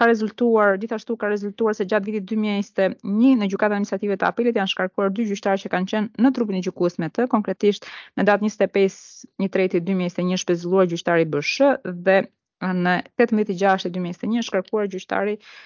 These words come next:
K S, të cilat kanë sjellë shqyrtimin e seancave gjykimit, si ato të planifikuar në dhomë këshillimi dhe ato të shqyrtuar në seancë gjyqësore dhe shqyrtimin e dosjeve të tyre, plotësimin e trupit gjykues me gjyqtarë të tjerë. Gjyqtare për të, ë,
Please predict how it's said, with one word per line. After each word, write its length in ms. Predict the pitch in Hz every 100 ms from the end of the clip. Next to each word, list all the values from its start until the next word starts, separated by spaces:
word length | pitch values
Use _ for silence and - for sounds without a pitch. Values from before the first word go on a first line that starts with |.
| _
K 140 | - 196
S, 160 | - 165
të 60 | 185
cilat 220 | 240 226 214
kanë 160 | 196
sjellë 220 | - 233
shqyrtimin 340 | - 190 220 214
e 40 |
seancave 400 | 202 196 208 202 196
gjykimit, 460 | 185 214 214 220 - - - - -
si 100 | 262
ato 140 | 240 226
të 60 |
planifikuar 540 | 226 214 208 214 214 208
në 60 | 196
dhomë 160 | 196
këshillimi 320 | - 202 233
dhe 60 | 214
ato 80 | 214
të 60 | 208
shqyrtuar 380 | - 196 208 202
në 60 | 196
seancë 320 | 190 185 175
gjyqësore 340 | 175 233 233 208
dhe 80 | 208
shqyrtimin 580 | 202 202 - 233 233
e 60 | 214
dosjeve 300 | 196 214 202
të 80 | 190
tyre, 160 | 220 214
plotësimin 320 | 190 220 214
e 60 | 202
trupit 240 | 202 185
gjykues 320 | 185 - 214
me 140 | 208 180
gjyqtarë 320 | 180 185 180
të 80 | 170
tjerë. 220 | 147 147 - _ _ _ _ _ _ -
Gjyqtare 480 | 175 185 - 208 202
për 220 | - 202 208
të, 80 |
ë, 480 | 196 185 170 - 170